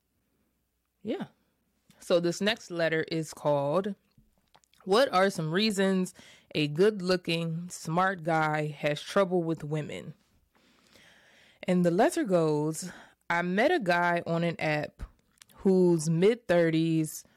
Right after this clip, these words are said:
good-looking, smart, nothing weird about him to my knowledge.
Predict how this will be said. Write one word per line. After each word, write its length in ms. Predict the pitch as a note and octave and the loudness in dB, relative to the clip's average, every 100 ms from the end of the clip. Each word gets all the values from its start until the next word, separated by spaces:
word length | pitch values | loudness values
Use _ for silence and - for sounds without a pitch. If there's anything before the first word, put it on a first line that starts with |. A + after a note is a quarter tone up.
| _ _ _ _ _ _ D#3 | _ _ _ _ _ _ 0
good-looking, 760 | A3 B3 F3+ F3+ F3 E3+ E3+ | 2 2 -2 -2 -2 -2 -4
smart, 600 | F3 - F3 F#3+ F#3+ F#3 - - | -6 -2 0 2 2 0 -6 -8
nothing 440 | E3 G3+ G#3+ G#3 | 0 0 0 -2
weird 240 | F3 F3 E3 | 0 0 0
about 300 | D#3 D#3+ D#3+ | -2 -2 -2
him 220 | E3+ D#3+ | -4 -4
to 140 | D#3+ D#3+ | -4 -6
my 200 | D#3 D3 | -4 -6
knowledge. 600 | C3 - - - - | -6 -6 -8 -12 -16